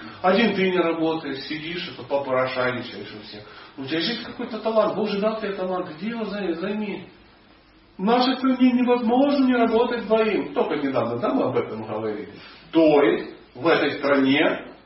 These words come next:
есть только мужчины, которые могут заработать на одного человека.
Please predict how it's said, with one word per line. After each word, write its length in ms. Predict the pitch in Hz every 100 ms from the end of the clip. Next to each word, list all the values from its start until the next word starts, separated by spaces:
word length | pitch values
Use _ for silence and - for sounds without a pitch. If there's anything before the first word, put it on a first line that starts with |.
| -
есть 300 | - 151 160
только 280 | 180 - 156
мужчины, 520 | 151 277 - 156 190
которые 340 | 208 - 143 139
могут 240 | 135 131
заработать 560 | 127 127 131 190 185 -
на 340 | 127 123 127
одного 440 | 123 156 135 151 156
человека. 760 | 165 170 185 190 202 180 -